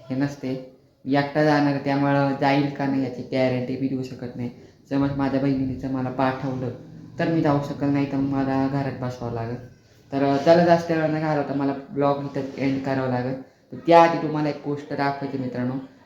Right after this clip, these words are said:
मी मग अशी खाली गेलो, खालून जेव्हा वर येत होतो, म्हणजे, अ, घरी येत होतो, तेव्हा मी एक मार्केटमध्ये एक बल्ब बघितला.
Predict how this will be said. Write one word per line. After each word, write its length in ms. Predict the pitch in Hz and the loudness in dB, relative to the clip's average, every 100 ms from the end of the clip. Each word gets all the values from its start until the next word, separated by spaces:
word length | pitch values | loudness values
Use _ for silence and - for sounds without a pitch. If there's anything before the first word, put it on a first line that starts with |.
| _ | _
मी 60 | 143 | -2
मग 180 | 151 147 | 0 0
अशी 520 | 151 156 151 151 139 | 0 0 0 0 0
खाली 260 | - 147 151 | 0 0 2
गेलो, 240 | 147 135 135 - - - _ - | 2 2 0 -4 -10 -20 _ -6
खालून 320 | 143 147 143 | 0 0 2
जेव्हा 220 | 147 147 | 2 2
वर 200 | 143 147 | 2 0
येत 160 | 147 147 | 0 -4
होतो, 200 | 143 135 | -8 -6
म्हणजे, 300 | 135 131 127 127 127 - - - - _ _ - | -6 -2 -2 0 -2 -6 -16 -20 -20 _ _ -8
अ, 60 | 131 131 | -4 0
घरी 280 | 131 147 143 | 0 0 2
येत 100 | 147 | 0
होतो, 160 | 135 135 | -2 -2
तेव्हा 220 | 143 139 | -2 0
मी 200 | 143 139 | 0 0
एक 140 | 139 - | -2 -2
मार्केटमध्ये 680 | 135 135 139 135 131 131 131 | -2 -2 -4 -6 -4 -2 -2
एक 200 | 131 135 | -2 -2
बल्ब 280 | 135 123 - | -2 -2 -4
बघितला. 420 | 127 123 117 | -4 -4 -6